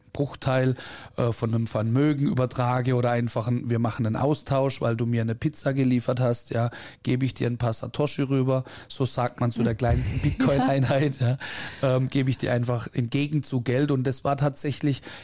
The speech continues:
Speaker 1: im Mai zweitausendvierzehn ist so die erste bekannte Bitcoin-Transaktion gewesen. Es war in Stockholm,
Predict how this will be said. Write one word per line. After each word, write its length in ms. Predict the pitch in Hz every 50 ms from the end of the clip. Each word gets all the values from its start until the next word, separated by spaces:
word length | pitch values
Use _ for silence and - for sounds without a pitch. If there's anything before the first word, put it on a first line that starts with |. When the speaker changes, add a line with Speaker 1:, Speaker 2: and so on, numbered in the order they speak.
| - -
Speaker 1:
im 220 | - 147 131 123 123
Mai 280 | 117 110 120 139 156
zweitausendvierzehn 960 | 151 - - 131 123 123 123 123 - - 123 - - 135 135 139 - 160 151 143
ist 100 | 131 -
so 80 | 131
die 140 | 127 131 -
erste 360 | - 123 135 - - - 151 131
bekannte 720 | - 135 123 - - - 135 131 147 151 156 151 151 143 - - - - - - - _
Bitcoin-Transaktion 1200 | - 160 - - - 156 151 143 143 143 - 139 139 139 135 139 139 135 - - - 135 123 127
gewesen. 640 | 123 131 120 120 135 147 165 165 - 175 170 165 160
Es 220 | 151 131 - - -
war 120 | 120 120
in 100 | 120 123
Stockholm, 640 | - - - 147 151 - - 160 151 147 151 147